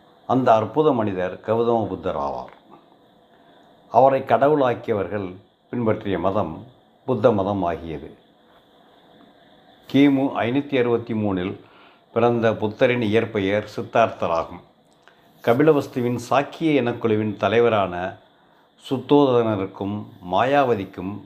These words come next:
தற்போதைய நேபாளத்தில் உள்ள லும்பினியில் பிறந்தார். பிறந்த சில நாட்களிலேயே அவரது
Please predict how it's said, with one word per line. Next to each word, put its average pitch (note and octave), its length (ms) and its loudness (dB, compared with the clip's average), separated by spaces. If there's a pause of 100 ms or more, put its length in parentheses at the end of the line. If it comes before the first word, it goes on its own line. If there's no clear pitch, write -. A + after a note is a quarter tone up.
(500)
தற்போதைய D3 640 2
நேபாளத்தில் G#2+ 720 0
உள்ள F2 160 -8 (420)
லும்பினியில் B2 640 0
பிறந்தார். D#2 440 -4 (1040)
பிறந்த F#3+ 380 2
சில A#2+ 220 0
நாட்களிலேயே G2+ 920 -2 (160)
அவரது F2+ 320 -8